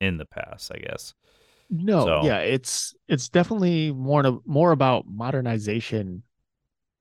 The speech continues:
Speaker 2: of the holidays and of everything, really. You know, everybody
Speaker 1: Right.
Speaker 2: wants that new gadget, you know, everyone wants to be connected, um, which is one of the reasons I like books so much.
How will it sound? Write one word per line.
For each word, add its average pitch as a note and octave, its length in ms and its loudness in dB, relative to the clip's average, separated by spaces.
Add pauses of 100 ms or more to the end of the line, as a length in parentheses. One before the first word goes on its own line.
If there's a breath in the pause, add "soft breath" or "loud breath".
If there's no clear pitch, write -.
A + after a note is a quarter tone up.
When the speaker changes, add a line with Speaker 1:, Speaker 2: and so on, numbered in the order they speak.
(480)
Speaker 2:
of A#2 160 -6
the A2 80 -2
holidays F#2+ 920 -6 (300)
and D#3 120 2
of F3+ 80 2
everything, A#2+ 560 0 (200)
really. E2+ 340 -4
You D2 120 -10
know, G2 60 -6
everybody A#2 360 4
Speaker 1:
Right. B2 40 2
Speaker 2:
wants B2 200 -4
that G#2+ 140 -6
new A2 140 -4
gadget, G#2 580 -4
you F#2 140 -8
know, F2 220 -8
everyone G#2+ 260 -4
wants G#2+ 220 -8
to A2 80 -6
be G#2 120 -6
connected, G2+ 540 -8 (580 loud breath)
um, F2+ 520 0
which - 160 0
is G#3 80 2
one G3 200 6
of F3+ 100 4
the E3 80 -4
reasons D3+ 400 0
I B2+ 120 4
like B2 240 0
books - 340 -2
so - 180 -4
much. - 340 -10